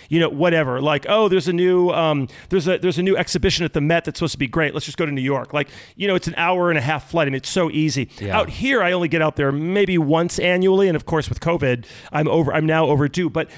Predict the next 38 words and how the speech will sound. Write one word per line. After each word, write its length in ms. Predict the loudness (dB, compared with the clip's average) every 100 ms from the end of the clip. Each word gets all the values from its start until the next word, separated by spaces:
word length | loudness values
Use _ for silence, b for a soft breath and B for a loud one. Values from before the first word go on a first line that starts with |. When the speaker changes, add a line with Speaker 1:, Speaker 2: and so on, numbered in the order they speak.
| B
Speaker 1:
what 120 | B -2
I 80 |
love 320 | -2 0 2 2
about 220 | 0 0
New 80 | 0
York 240 | 0 -2
is 80 | -4
that 160 | -6 -6
even 280 | -8 -6
if 120 | -6 -2
you 240 | -2 -2 B B B -6
go 220 | -2 0
in 140 | 0 -2
spring 500 | -6 -4 -2 0 -2
and 140 | -2
come 180 | 0 0
back 220 | 0 0
in 100 | -4
fall, 600 | -2 2 4 4 2 -2 B B B
there's 300 | -4 -4 -4
new 220 | -6 -6
cranes. 760 | -4 -2 2 2 0 -2 -4 -6
Uh, 120 | -6 -6
you 140 | -2
know, 80 | -2
some 280 | -2 -2 0
restaurants 340 | -2 -2 -2
have 100 | 0
already 260 | 2 4 2
Speaker 2:
<laughs> 140 | 0 0
Speaker 1:
closed. 460 | 2 2 0 -2
New 120 | -2
thing, 220 | -2 -2 -2
you 80 |
know, 140 | -2 -4
new 200 | -4 -6
cranes 400 | -4 -4 -4 -6
meaning 280 | -6 -6